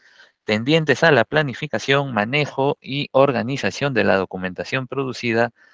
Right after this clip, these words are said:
y recibida por las entidades, desde su origen hasta su destino final, dice, con el objeto de facilitar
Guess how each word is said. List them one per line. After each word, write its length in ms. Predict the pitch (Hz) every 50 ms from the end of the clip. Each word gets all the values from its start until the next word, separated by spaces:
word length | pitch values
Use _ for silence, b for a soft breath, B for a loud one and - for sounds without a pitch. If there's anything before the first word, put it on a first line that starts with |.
| b b b b _
y 180 | 147 151 160
recibida 560 | 151 135 135 127 - - 101 101 117 123 127 127
por 100 | - 92
las 160 | 90 - -
entidades, 760 | 95 95 - - 139 160 170 127 98 92 - - - _ _ _ _ _ _ _ _ _ _ _ _
desde 360 | 143 165 185 170 156 165 151
su 120 | - 170
origen 440 | 165 147 139 139 - - 151 147 - -
hasta 320 | - 135 139 131 - 117 110
su 200 | - - 123 123
destino 600 | 104 90 - - - 117 117 123 123 123 123 117
final, 580 | - - 87 87 87 87 110 117 107 101 92
dice, 240 | 85 87 - - - _
con 180 | - 92 92
el 120 | 92 87 90
objeto 360 | 87 - - 135 131 - 101
de 80 | 95 -
facilitar 640 | - 95 - - 87 85 90 - 120 120 123 -